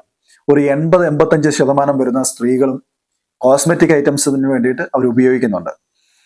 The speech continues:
അപ്പൊ അങ്ങനെയുള്ളവർക്ക് ഒരു നിർദ്ദേശം അല്ലെങ്കിൽ അവർക്ക് ഒരു മുന്നറിയിപ്പാണ് ഇപ്പോൾ നമ്മുടെ ആരോഗ്യ വകുപ്പിൽ നിന്ന് തന്നെ ലഭിച്ചിരിക്കുന്നത്. കോസ്മെറ്റിക് പ്രോഡക്ട്സ് നിങ്ങൾ ഉപയോഗിക്കുമ്പോൾ ശ്രദ്ധിക്കണം, ഇല്ലെങ്കിൽ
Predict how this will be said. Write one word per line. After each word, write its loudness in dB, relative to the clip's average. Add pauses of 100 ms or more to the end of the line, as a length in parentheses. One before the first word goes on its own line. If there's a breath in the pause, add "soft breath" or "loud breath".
(160)
അപ്പൊ 4
അങ്ങനെയുള്ളവർക്ക് 0 (680)
ഒരു 4 (640)
നിർദ്ദേശം 0 (260)
അല്ലെങ്കിൽ 0
അവർക്ക് 0
ഒരു 2 (100)
മുന്നറിയിപ്പാണ് 0 (160)
ഇപ്പോൾ 2 (100)
നമ്മുടെ 0 (680)
ആരോഗ്യ 2 (120)
വകുപ്പിൽ 0
നിന്ന് -2
തന്നെ -2 (100)
ലഭിച്ചിരിക്കുന്നത്. -2
കോസ്മെറ്റിക് 0
പ്രോഡക്ട്സ് 0
നിങ്ങൾ 0
ഉപയോഗിക്കുമ്പോൾ -2 (420 soft breath)
ശ്രദ്ധിക്കണം, 0 (300)
ഇല്ലെങ്കിൽ 0